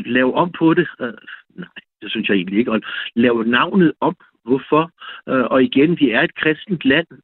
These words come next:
øh, og vi har et stort kristent trossamfund i Danmark,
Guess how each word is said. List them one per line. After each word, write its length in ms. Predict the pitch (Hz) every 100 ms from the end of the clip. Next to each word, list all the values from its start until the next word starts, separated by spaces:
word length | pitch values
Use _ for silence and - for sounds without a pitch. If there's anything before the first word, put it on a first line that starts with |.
| 139
øh, 320 | 131 131 120
og 100 | 117
vi 80 | 117
har 220 | 151 156
et 160 | 156 131
stort 340 | - 165 151
kristent 480 | - 147 - 175 143 -
trossamfund 760 | - 180 151 - 156 131 151 143 - - - -
i 60 | -
Danmark, 440 | 127 123 147 175